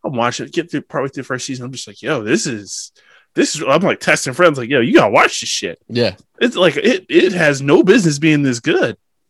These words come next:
Speaker 2: I haven't watched, uh, Rise or whatever it is, 'cause I'm just like, eh.
Speaker 1: Yeah, don't.
Speaker 2: Yeah.
Speaker 1: I watched, like, three episodes.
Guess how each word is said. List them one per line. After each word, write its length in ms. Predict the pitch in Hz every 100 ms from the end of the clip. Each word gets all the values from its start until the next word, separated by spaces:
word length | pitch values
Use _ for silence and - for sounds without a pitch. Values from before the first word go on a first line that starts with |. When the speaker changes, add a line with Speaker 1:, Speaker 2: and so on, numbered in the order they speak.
| _ -
Speaker 2:
I 120 | 113
haven't 400 | 127 143 160 113
watched, 760 | 127 123 - - - - - -
uh, 320 | 110 104 98
Rise 760 | 95 98 107 101 95 90 90 87
or 80 | 95
whatever 340 | 95 90 87
it 80 | 87
is, 300 | 87 85 82
'cause 160 | - 90
I'm 100 | 90
just 140 | 85
like, 160 | 82 - _ _
eh. 40 | - - _ _ _ -
Speaker 1:
Yeah, 180 | 123 117 -
don't. 220 | 92 - _ -
Speaker 2:
Yeah. 260 | 85 80 -
Speaker 1:
I 60 |
watched, 260 | 151 131 123
like, 160 | 113 -
three 160 | 104
episodes. 340 | - - 104